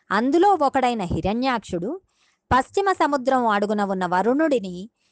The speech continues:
యుద్ధమునకు రమ్మని పిలుస్తున్నాడు. ఆ సమయమునకే యజ్ఞవరాహమూర్తి జన్మించాడు. ఆయన అవతారం వచ్చింది. వరుణుడు అన్నాడు, "సముద్ర జలముల మీదకు ఒక కొత్త భూతం వచ్చింది,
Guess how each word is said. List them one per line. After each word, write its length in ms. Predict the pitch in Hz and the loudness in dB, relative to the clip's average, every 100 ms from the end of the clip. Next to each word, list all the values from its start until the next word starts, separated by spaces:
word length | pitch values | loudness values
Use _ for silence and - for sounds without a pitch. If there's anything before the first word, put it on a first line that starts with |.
| _ | _
యుద్ధమునకు 560 | 285 262 320 330 302 277 | -4 2 2 2 0 0
రమ్మని 500 | 220 196 180 180 330 330 | 0 0 -2 -4 -4 -4
పిలుస్తున్నాడు. 580 | 247 - - 165 151 - _ _ _ _ 170 | -4 -6 -8 -8 -8 -14 _ _ _ _ -4
ఆ 220 | 185 226 | 0 0
సమయమునకే 920 | 269 247 240 202 175 165 - 403 330 _ _ _ 226 | 0 -2 -2 -2 -4 -4 -4 -6 -10 _ _ _ -2
యజ్ఞవరాహమూర్తి 1000 | 254 294 320 240 226 208 196 190 - 349 | 0 0 2 2 0 -2 -4 -4 -4 -2
జన్మించాడు. 600 | 285 175 160 160 147 - _ - - - - | -2 -2 -6 -6 -8 -10 _ -18 -18 -18 -4
ఆయన 300 | 196 226 240 | -2 0 0
అవతారం 560 | 180 165 196 175 160 302 | -2 -2 -2 -2 -2 -4
వచ్చింది. 560 | 294 - 262 247 254 - _ _ _ _ 170 | -4 -4 -4 -4 -6 -12 _ _ _ _ -2
వరుణుడు 500 | 180 190 262 311 294 | 0 2 2 2 2
అన్నాడు, 640 | 202 156 156 156 208 370 - _ _ _ - | 0 -2 -6 -6 -6 -6 -12 _ _ _ -4
"సముద్ర 500 | 190 208 262 254 254 | -2 0 0 2 2
జలముల 400 | 202 202 220 226 | 2 0 0 -2
మీదకు 400 | 196 180 170 202 | -2 -4 -4 -4
ఒక 300 | 320 233 196 | -2 -2 -4
కొత్త 380 | - 175 - | -6 -6 -4
భూతం 480 | 247 160 208 220 233 | -4 -2 -2 -2 -4
వచ్చింది, 440 | 170 - 165 156 | -6 -8 -10 -10